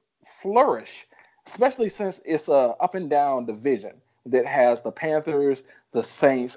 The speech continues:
and the Falcons. Falcons just somehow find a way to just not win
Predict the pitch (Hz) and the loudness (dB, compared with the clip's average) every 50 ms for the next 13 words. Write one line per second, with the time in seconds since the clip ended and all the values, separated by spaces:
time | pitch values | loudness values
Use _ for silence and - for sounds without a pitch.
0 | - - 127 120 123 120 120 117 117 113 110 107 110 - - 147 131 117 107 - | -14 -10 -6 -4 -2 -2 -2 -2 -2 -2 -4 -4 -6 2 4 6 6 6 4 0
1 | - 80 69 - - - 123 - 202 202 208 196 165 143 143 139 - 160 143 135 | -6 -12 -12 -14 2 4 6 6 6 4 2 -4 -4 -4 -8 -8 -4 -2 -2 -2
2 | 135 135 139 127 120 120 120 117 113 - - 139 131 131 127 120 117 113 117 117 | 0 0 2 2 2 2 0 -4 -6 -2 -2 0 0 0 -2 -4 -6 -6 -4 -4
3 | 113 117 113 113 - - - 113 110 110 110 110 104 - _ _ _ _ _ - | -4 -6 -6 -8 -12 -10 -8 -6 -4 -4 -4 -6 -8 -10 _ _ _ _ _ 4
4 | 143 139 135 - 139 127 120 110 117 117 113 110 110 - | 4 4 6 6 6 6 6 4 0 -6 -10 -10 -12 -14